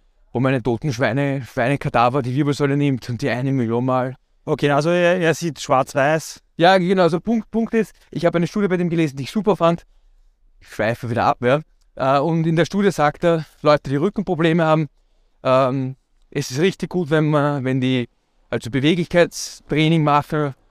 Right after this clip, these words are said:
Speaker 1: und wenn sie auch ein, ein, ein Krafttraining machen, das halt ihren Rückenbeschwerden angepasst ist. Aber es ist noch besser, wenn sie regelmäßig gehen dabei.
Speaker 2: Mhm.
Speaker 1: Also wenn sie jeden Tag zu Fuß unterwegs sind.
Speaker 2: Mhm.
Speaker 1: Und, äh,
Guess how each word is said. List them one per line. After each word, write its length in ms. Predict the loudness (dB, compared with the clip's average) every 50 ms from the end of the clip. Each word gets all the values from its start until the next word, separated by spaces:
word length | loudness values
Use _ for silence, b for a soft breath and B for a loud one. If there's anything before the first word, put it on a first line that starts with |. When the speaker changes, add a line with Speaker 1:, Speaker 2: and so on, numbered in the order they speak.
| _ _ _ _ -8
Speaker 1:
und 240 | -4 -2 -2 0 0
wenn 140 | 0 0 2
sie 80 | 2
auch 280 | 2 2 0 -2 -10 -14
ein, 480 | -10 -6 -4 -2 -2 -2 -2 -2 -4
ein, 300 | -6 -6 -6 -4 -4 -4 -4
ein 160 | -4 -4 -2
Krafttraining 560 | 0 0 2 2 0 0 0 0 2 2 2
machen, 280 | 2 2 0 0 -2 -4
das 120 | -2 -2
halt 280 | -2 -4 -4 -6 -12 -8
ihren 420 | -4 -2 -2 0 0 0 -2 -2
Rückenbeschwerden 640 | -2 -4 -4 -4 -6 -6 -4 -2 0 0 0 0 0
angepasst 640 | -2 0 0 0 0 0 0 0 0 0 -2 -4
ist. 200 | -4 -4 -6 _ _ _ _ _ _ _ b b
Aber 200 | b 0 0 0
es 60 | -2
ist 80 | -2 0
noch 240 | 2 2 2 0 0
besser, 400 | -2 -2 0 0 2 0 0 0 b b b b _ -8
wenn 120 | -8 -6
sie 100 | -2 -2
regelmäßig 560 | 0 0 0 0 0 0 0 0 -2 -2 -8 -14 _
gehen 300 | -2 0 0 0 -2 -4 -10 _ _ _ _
dabei. 360 | -6 -4 -2 -2 -4 -4 -6 -10 _ _ _ _
Speaker 2:
Mhm. 280 | -20 _ -20 -20 -20 _ _ _ _ _ _ _ _
Speaker 1:
Also 160 | -6 -4 -2
wenn 100 | -2 -2
sie 100 | -2 0
jeden 260 | 0 0 0 0 2 2
Tag 380 | 2 4 4 2 2 -2 -8 _ _ _ _ _ _ -12
zu 140 | -6 -6 -4
Fuß 180 | -2 -2 -2
unterwegs 440 | -2 -2 0 0 0 0 -2 -4 -8
sind. 160 | -8 -8 -8 _ _ _ _ _ -8
Speaker 2:
Mhm. 280 | -4 -2 0 0 -2 -2 _ _ _ _ _ _ _ _ _ _ _ -12
Speaker 1:
Und, 240 | -10 -8 -4 0
äh, 260 | 2 2 2 2 0